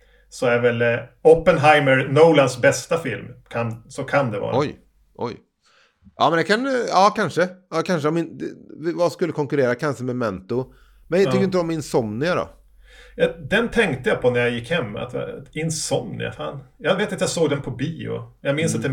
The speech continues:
Speaker 1: är med en Jayhawks-låt när de sitter och pratar på någon, eh, eh, pub.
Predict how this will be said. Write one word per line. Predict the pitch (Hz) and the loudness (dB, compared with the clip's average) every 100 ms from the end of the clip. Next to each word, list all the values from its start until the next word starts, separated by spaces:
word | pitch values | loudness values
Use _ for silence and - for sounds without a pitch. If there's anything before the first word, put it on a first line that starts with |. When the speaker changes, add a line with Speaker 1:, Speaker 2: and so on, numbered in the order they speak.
| 135 | -2
Speaker 1:
är | |
med | 127 | -4
en | |
Jayhawks-låt | 120 139 113 104 113 - - 143 - - | -2 -2 -2 -4 -4 -4 -4 -2 -2 -4
när | 117 | -8
de | 107 | -8
sitter | - 117 - | -10 -12 -12
och | - | -6
pratar | - 175 - | -4 -4 -6
på | - 117 | -12 -12
någon, | 113 113 | -12 -14
eh, | - - 143 139 - _ _ _ _ _ _ - - _ _ _ - | -14 -16 -18 -20 -20 _ _ _ _ _ _ -20 -20 _ _ _ -20
eh, | 165 - | -20 2
pub. | 143 139 - | 2 2 -4